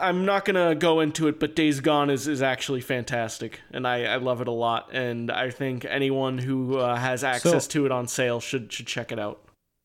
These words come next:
Speaker 2: I, I honestly, I, I'm sure someone told me what this game was, and I've seen it,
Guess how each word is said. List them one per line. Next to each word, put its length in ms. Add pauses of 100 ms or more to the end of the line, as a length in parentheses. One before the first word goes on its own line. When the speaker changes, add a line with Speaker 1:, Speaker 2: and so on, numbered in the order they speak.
(500)
Speaker 2:
I, 160
I 400
honestly, 440
I, 180
I'm 240
sure 240
someone 260
told 220
me 80
what 120
this 120
game 240
was, 380
and 120
I've 200
seen 360
it, 220